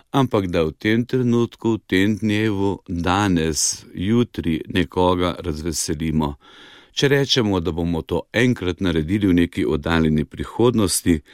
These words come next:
potem se to verjetno nikoli ne bo zgodilo. V našem življenju je normalen pojav soseščine. Nekateri sosedje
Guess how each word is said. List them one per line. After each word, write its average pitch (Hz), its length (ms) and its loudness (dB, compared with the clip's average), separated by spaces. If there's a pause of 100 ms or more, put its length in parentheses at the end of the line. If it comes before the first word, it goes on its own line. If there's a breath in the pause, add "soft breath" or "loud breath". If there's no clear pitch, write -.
(340 loud breath)
potem 101 380 2
se 92 200 0
to 87 380 2
verjetno 82 840 0
nikoli 80 580 0
ne 80 120 0
bo 76 160 -6
zgodilo. 73 600 -4 (1600 loud breath)
V - 40 2
našem 180 340 4
življenju 104 880 4 (180)
je 87 100 0
normalen 101 640 2
pojav 90 340 2
soseščine. 73 920 -4 (680 loud breath)
Nekateri 160 480 4
sosedje 107 720 2